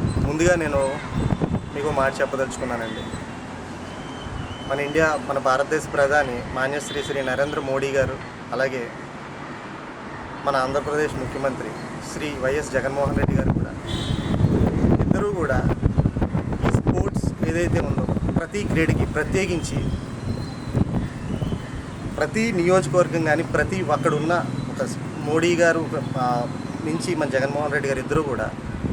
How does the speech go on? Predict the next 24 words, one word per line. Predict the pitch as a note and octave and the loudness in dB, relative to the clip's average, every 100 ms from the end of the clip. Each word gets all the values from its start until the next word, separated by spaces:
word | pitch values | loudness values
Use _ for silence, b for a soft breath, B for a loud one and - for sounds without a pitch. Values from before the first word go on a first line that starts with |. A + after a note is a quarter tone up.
| - - - - - | 0 0 0 0 0
స్పోర్ట్స్కి | - F3+ G3+ - - F#3+ - - - - - | 4 4 4 2 -2 0 -2 -4 -10 -10 -4
ఎంత | D#3 F3 | -2 2
ఇంపార్టెన్స్ | F#3+ E3+ F3 E3+ F3 - | 2 4 4 6 4 2
ఇస్తున్నారనేది | D#3 - - C#3+ C3+ C3 B2+ C3 C#3+ - - - - A#2 - | 2 2 4 4 2 2 0 -2 -2 -2 -2 -6 -8 -10 -4
ఈ | E3 | -2
వన్, | C#3+ D#3 F#3+ G#3+ - - - - - | 2 4 2 -2 -6 -12 -10 -4 -2
ఈ | F3+ | 0
టూ | G#3 G#3 | 2 6
ఇయర్స్ని | G#3 G#3 - G#3 | 6 6 4 2
ముందుకి | E3+ F3 G3 G3 | 2 0 0 2
కంపేర్ | F3 D#3+ E3+ | 2 4 4
చేసుకుంటే | E3 D#3+ E3 D#3+ E3 D#3+ D#3+ - - - - - - - - - - | 4 2 0 0 0 -2 -2 -8 -12 -12 -12 -10 -10 -10 -12 -10 -2
దానికి | D3+ D#3 | 0 4
ఉన్న | E3 | 4
డిఫరెన్స్ | E3+ D3 E3 F3 - | 4 4 4 4 2
కంపల్సరీ | D3 E3 D#3+ D#3 | 2 2 2 0
మీకు | D#3 - | 0 0
కనబడుతుంది. | C3 C3 C3 C3 C3+ - - - - - - - - - - - | 0 2 0 -2 -6 -8 -10 -10 -10 -12 -12 -12 -12 -12 -8 0
Already | C#3+ D3+ E3 E3+ | 2 4 4 4
మన | E3 D#3 D3+ | 4 2 0
స్పోర్ట్స్ | - - E3+ F3 F3 | -2 2 4 4 2
మినిస్టర్ | E3+ E3 F3 | 0 0 4
గారు | F3 | 4
కూడా | E3 E3+ | 6 4